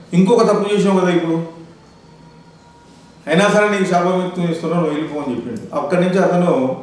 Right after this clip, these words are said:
పుట్టపర్తిలో చాలా సీనియర్గా డివోట్గా కొద్ది రోజులు పనిచేసినట్టు, ఆయన పేరు కూడా నాకు తెలియదు. తర్వాత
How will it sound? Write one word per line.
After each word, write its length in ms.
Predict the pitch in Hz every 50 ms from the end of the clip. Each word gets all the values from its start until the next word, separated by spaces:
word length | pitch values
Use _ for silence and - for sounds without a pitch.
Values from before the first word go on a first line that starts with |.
| -
పుట్టపర్తిలో 480 | 156 131 - 180 180 190 185 185 185 185
చాలా 480 | 180 165 160 156 165 180 180 175 165 -
సీనియర్గా 460 | 170 175 175 185 185 180 175 180 170 160 - - - - 123 123 - - - - - - -
డివోట్గా 640 | 139 156 165 180 180 170 175 180 - - - 139 131 -
కొద్ది 160 | 135 127 123
రోజులు 200 | 147 156 160 165
పనిచేసినట్టు, 520 | - 139 147 156 160 - - 120 117 110
ఆయన 140 | 113 120 123
పేరు 260 | 123 - - 156 170
కూడా 120 | 185 185 175
నాకు 180 | 160 147 139
తెలియదు. 260 | 131 123 127 123 117 107 - - - - - - - - - - - - - - - - - - - - - - - - - - - - - -
తర్వాత 360 | 143 147 160 160 160 160 165